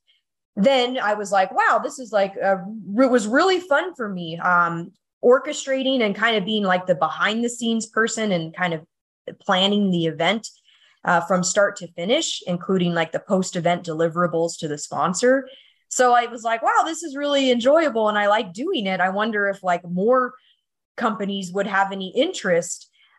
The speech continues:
Uh, and that's where Woo U, it, it really did snowball. It went from just this tiny little thing. And, uh, the next sponsor was Glaukos, and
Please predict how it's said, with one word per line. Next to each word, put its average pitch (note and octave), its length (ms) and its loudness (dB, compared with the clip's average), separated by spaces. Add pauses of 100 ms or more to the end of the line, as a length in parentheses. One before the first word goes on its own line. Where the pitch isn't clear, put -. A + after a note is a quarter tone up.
(120)
Uh, F#3 320 2
and G3+ 180 -4
that's G#3+ 300 -2
where G3+ 560 -2 (220)
Woo G#3+ 260 4
U, F#3+ 340 0 (120)
it, A3 160 2 (160)
it A3+ 380 2
really B3 280 6
did F#3+ 240 0
snowball. F3+ 680 2
It F#3 180 -2
went G#3 260 -4
from F3+ 380 0
just F#3 260 -8
this F#3 180 -4
tiny G#3 380 0
little F#3+ 240 4
thing. G3 480 0 (500)
And, F#3 380 2
uh, F3 280 4
the F3+ 100 0
next A3 280 0
sponsor G3 380 -4
was F3+ 200 -4
Glaukos, F#3+ 720 0
and F3 300 -8